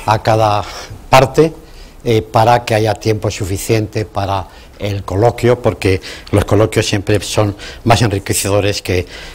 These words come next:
las propias cosas que pueda decir el conferenciante. Eh,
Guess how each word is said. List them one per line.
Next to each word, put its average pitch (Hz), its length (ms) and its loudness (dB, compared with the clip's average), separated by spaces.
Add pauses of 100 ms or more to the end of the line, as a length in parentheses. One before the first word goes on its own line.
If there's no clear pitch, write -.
las 90 300 0
propias - 500 0
cosas 110 340 0
que 98 140 0
pueda 101 160 2
decir 101 420 0 (260)
el 110 100 2
conferenciante. - 760 -2 (1800)
Eh, 127 300 2